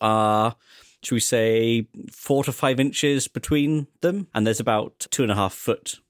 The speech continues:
between, sort of, sort of gap vertically between each bars. There, there'd be enough room, should you wish to say, wheel the cheese to each other or pass the lamp, but, uh, but not much else.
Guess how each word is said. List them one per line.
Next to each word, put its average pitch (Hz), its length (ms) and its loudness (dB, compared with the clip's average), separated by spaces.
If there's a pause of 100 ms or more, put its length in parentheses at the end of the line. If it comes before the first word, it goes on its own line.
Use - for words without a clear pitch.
(180)
between, 101 680 -4
sort 117 160 -2
of, - 60 -14
sort 107 160 -2
of 95 40 -6
gap - 300 -6 (160)
vertically 104 580 -2 (220)
between 98 220 -2
each - 120 -12
bars. - 180 -6 (260)
There, 175 100 4
there'd 170 240 2
be 175 80 4
enough 160 260 2
room, 143 240 4
should - 240 -4
you 131 60 0
wish 117 220 2
to 123 60 -6
say, 107 280 0 (180)
wheel 107 340 2
the 104 120 2
cheese 107 340 0
to - 100 -4
each 92 160 -6
other 90 280 -2
or 101 100 -4
pass - 320 -4
the 98 140 -6
lamp, 92 480 -6
but, - 360 -6
uh, 87 220 -6
but 110 80 -10
not 107 140 -6
much 104 180 -10
else. - 300 -10